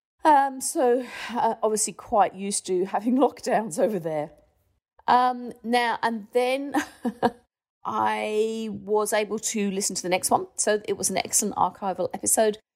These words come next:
because that episode included both the backstory and the dramatic reveal. Um, and Angela Piper, um, who plays, uh, Jenny,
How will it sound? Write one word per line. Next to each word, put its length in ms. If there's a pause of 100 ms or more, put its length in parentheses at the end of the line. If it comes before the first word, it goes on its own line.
(200)
because 720
that 260
episode 640
included 760
both 440
the 80
backstory 1000
and 140
the 60
dramatic 500
reveal. 520 (460)
Um, 320 (100)
and 280
Angela 300
Piper, 600 (120)
um, 340
who 120
plays, 540
uh, 280
Jenny, 640